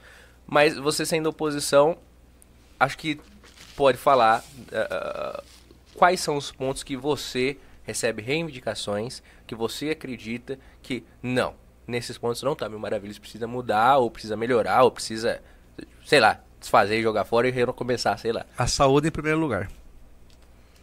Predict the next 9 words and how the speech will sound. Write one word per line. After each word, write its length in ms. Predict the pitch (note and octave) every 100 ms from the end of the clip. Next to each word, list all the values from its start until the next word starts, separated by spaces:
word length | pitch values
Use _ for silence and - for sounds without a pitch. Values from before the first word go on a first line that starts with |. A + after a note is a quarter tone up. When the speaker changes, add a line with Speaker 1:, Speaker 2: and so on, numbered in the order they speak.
| - - - - -
Speaker 2:
A 80 | G2
saúde 440 | - G2+ G#2 A2+
eu 80 | A2
acho 220 | G2+ -
que 120 | -
é 180 | G2+ F#2+
importante 720 | G2 F#2 G#2 F#2 G2+ A2+ A#2 A2
e 40 |
fundamental. 720 | - A2 A2 B2 A2+ G#2 F2+